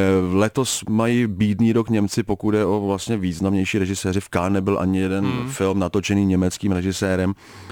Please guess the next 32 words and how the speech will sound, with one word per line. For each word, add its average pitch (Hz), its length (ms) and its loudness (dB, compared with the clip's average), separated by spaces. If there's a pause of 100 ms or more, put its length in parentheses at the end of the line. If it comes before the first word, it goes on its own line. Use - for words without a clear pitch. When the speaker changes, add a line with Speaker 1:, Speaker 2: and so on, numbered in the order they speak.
Speaker 1:
Ve 101 140 2
Varech 101 260 0
nemáme 98 400 2
v 95 100 -8
hlavní 95 240 0
soutěži 98 300 -4
film 98 140 -2
natočený 95 280 0
německým 98 280 0
režisérem, 101 400 0
ale, 107 160 0 (440)
eh, 95 360 4
mladí 117 580 2
vlastně 104 640 -2 (480)
jsou 131 220 -2
dobří 120 460 0
a, 120 180 -2
a 104 40 -2
každý, 107 360 -4
každý 107 280 -4
rok 107 160 -2
se 117 100 -4
podaří 101 360 -4
něco 101 240 -4
zajímavého 101 360 0
nalézt. 101 440 -4
A, 90 40 -2 (200)
a - 80 -6
tohle 104 280 0
je 101 120 2
film 104 320 -2 (100)
vlastně, 92 460 -2